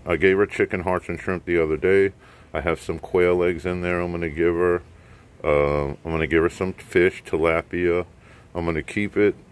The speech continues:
the same thing as Gypsy's. And this way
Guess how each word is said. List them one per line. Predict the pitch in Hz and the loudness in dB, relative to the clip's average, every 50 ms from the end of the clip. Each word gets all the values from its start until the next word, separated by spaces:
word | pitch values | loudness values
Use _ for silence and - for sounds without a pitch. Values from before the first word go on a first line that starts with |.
| - | -6
the | - 87 85 | -4 -4 -4
same | - - - 98 95 101 101 101 | -4 -4 -2 -2 0 0 0 -2
thing | - - 104 98 98 98 | 0 0 0 0 2 -2
as | 95 82 76 | -2 -4 -6
Gypsy's. | - - 98 98 98 - - - 117 120 117 120 120 - - - - - - - - - - - - - | -4 0 0 0 0 0 -6 -4 -4 -2 -2 -4 -6 -10 -16 -20 -20 -20 -20 -20 -20 -20 -20 -20 -12 -4
And | 85 87 82 80 80 78 78 76 78 73 76 76 | 0 2 2 2 2 0 0 -2 -2 -4 0 2
this | 90 101 107 - - - | 2 2 2 0 -8 -4
way | 87 87 90 92 98 101 113 113 | 0 0 2 4 2 2 0 -4